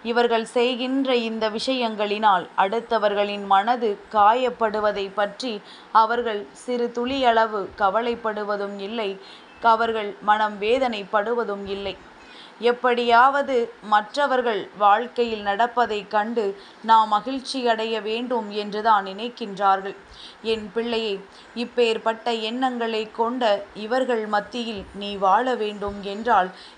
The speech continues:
இந்த வராகி இனிமேல் பொறுமையாக இருந்துவிட முடியாது. உன்னை பொறுமையாக இருக்கச் சொல்கின்றேன்.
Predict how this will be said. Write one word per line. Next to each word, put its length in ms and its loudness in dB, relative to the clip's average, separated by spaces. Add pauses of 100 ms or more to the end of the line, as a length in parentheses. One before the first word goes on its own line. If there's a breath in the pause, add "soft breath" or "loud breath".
இந்த 280 -2
வராகி 600 4
இனிமேல் 540 -2
பொறுமையாக 680 2 (120)
இருந்துவிட 600 0
முடியாது. 600 0 (1400)
உன்னை 340 8 (160)
பொறுமையாக 920 6
இருக்கச் 540 0
சொல்கின்றேன். 640 -2